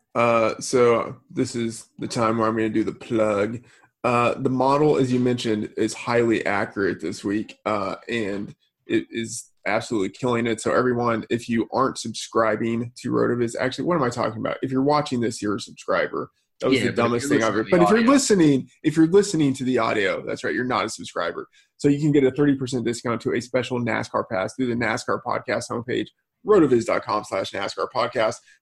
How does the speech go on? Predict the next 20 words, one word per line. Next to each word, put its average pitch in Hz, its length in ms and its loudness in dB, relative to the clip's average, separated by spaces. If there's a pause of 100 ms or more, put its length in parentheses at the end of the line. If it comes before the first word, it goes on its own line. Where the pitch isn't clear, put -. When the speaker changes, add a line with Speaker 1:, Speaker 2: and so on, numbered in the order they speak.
Speaker 1:
With 143 100 -6
that 135 120 -2
pass, 127 260 -2
you - 60 -20
get - 220 -2
unlimited 135 400 2
access 120 380 -2
to 120 80 -4
all 117 100 2
of 120 60 -4
Nick's 113 180 -6
premium 147 340 0
nascar 123 360 -2
content, 127 420 -4
and 127 80 -8
your 120 100 -2
subscription 135 580 -8
supports 120 380 -8
the - 60 -20
pod. 107 300 -6